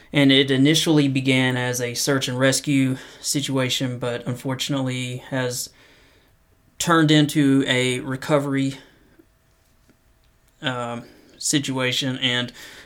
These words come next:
the families have been notified. Unfortunately, all members involved in that passed. And so I wanted to,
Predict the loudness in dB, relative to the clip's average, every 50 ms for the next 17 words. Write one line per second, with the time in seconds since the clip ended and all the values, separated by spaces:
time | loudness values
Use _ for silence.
0 | -20 _ _ -2 0 2 4 4 6 6 4 4 4 2 2 2 2 2 2 4
1 | 4 4 2 2 0 -2 0 0 2 2 2 0 -2 -4 -6 -12 -14 -6 -4 -4
2 | -2 -2 -2 -4 -4 -4 -6 -4 -4 -6 -8 -10 -16 -20 _ _ _ _ _ _
3 | _ _ _ _ _ 2 4 4 4 4 4 4 2 0 0 0 2 2 2 2
4 | 2 2 2 0 -2 -4 -6 -2 -2 0 0 2 2 2 2 2 0 0 0 0
5 | -2 -4 -6 -4 0 0 2 2 2 0 -2 -4 -8 -12 -16 -20 -20 -20 -20 -20
6 | -20 -20 -20 -20 -20 -20 -20 -20 -20 -20 -20 -10 _ -2 0 2 2 4 4 2
7 | 0 0 -2 0 4 6 6 6 8 6 4 2